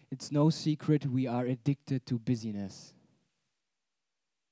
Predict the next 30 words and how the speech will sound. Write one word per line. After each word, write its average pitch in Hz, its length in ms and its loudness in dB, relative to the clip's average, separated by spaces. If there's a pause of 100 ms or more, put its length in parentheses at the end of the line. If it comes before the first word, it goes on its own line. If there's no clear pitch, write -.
(2750)
We 151 160 6
feel 175 320 4
guilty 175 540 2
if 165 100 -4
we 160 100 6
are 165 80 6
not 170 240 2
doing 170 360 4
something. 127 560 0 (160)
We 151 200 2
are 151 80 2
getting, 165 480 2 (540)
by 156 140 6
getting 180 280 2
comfortable, 151 840 0 (180)
doing 143 280 4
nothing 165 360 0
at 156 140 -4
all, 127 300 0
we 123 80 0
can 127 180 -8
free 147 380 -2
our 127 160 -4
minds 120 380 -4
up - 200 -8
to 135 100 -4
focus - 380 -6
on 113 100 -6
higher 127 280 -4
priorities 120 720 -4